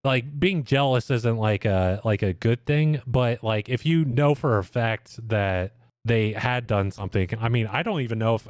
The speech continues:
in, if I was in that position, if I'd invite Vinny along. Like, that would be, that's good, good on Jose.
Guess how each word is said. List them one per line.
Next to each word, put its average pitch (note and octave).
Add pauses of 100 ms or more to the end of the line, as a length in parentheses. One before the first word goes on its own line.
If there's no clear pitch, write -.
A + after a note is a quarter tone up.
in, C3
if C3
I C#3+
was C3
in G2+
that F#2+
position, G2
if G2
I'd G#2 (100)
invite G#2+ (420)
Vinny B2
along. F2+ (100)
Like, G#2
that C3
would B2
be, G2 (500)
that's C#3+
good, F3+
good D#3+
on A#2+
Jose. E2+